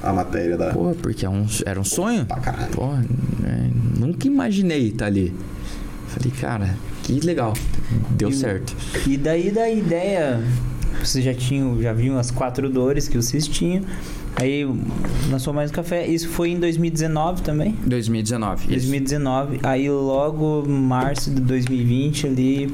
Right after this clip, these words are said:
Speaker 3: pandemia.
Speaker 2: Isso. É, o
Speaker 3: Que
Speaker 2: que que
Speaker 3: é
Speaker 2: aconteceu? Em dois mil e dezenove, então a gente, o, o ano de dois mil e dezenove, ele foi o ano de desenvolvimento da Mais Um.
Speaker 3: Uhum.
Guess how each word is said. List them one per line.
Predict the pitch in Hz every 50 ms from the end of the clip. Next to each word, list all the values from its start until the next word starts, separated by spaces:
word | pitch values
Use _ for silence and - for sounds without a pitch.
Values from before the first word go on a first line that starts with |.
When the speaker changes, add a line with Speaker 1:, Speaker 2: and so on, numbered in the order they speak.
| -
Speaker 3:
pandemia. | - 143 139 139 135 131 123 123 120 120 113 110 113 - - 113 - - - - - 110
Speaker 2:
Isso. | 104 95 92 - - -
É, | 113 113
o |
Speaker 3:
Que | 120 123
Speaker 2:
que | 123 127
que | 135 127
Speaker 3:
é |
Speaker 2:
aconteceu? | 117 123 113 107 107 113 110 95 -
Em | 107 107
dois | 107 110 107 101 95
mil | 107 107 117
e | 117
dezenove, | 110 107 107 107 95 95 95 107 131 151 147 127 90 76 64 -
então | - 98 - 117 113 117
a | 117
gente, | 110 123 127 127 - 156 156 - - - - - - - - - - - - - - -
o, | - 113 110 - 123
o | 113 131
ano | 156 185
de | 208 202
dois | 160 165 147 127 127
mil | 139 143
e | 131
dezenove, | 123 127 120 113 117 120 139 139 147
ele | 151 143 139
foi | - - 147 139
o | 135 135 135
ano | 131 135 139 143 135
de | 127 123 127 131 131 135 143 143 143 - - - - - - - - - - - - - - - - - - - -
desenvolvimento | 110 139 151 156 170 156 151 151 143 147 139 131 131
da | 131 135
Mais | 143 143 131 120
Um. | 107 90 98 98 -
Speaker 3:
Uhum. | 135 127 127 127 131 131 135 143